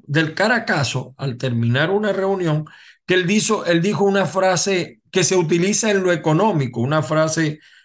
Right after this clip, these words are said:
eh, que, que utilizaron en Francia, laissez faire, laissez passer, dejar hacer, dejar pasar,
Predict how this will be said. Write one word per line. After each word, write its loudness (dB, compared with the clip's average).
eh, -2
que, -4
que -8
utilizaron -2
en -4
Francia, -2
laissez 2
faire, 0
laissez 0
passer, -2
dejar 2
hacer, 0
dejar -4
pasar, -4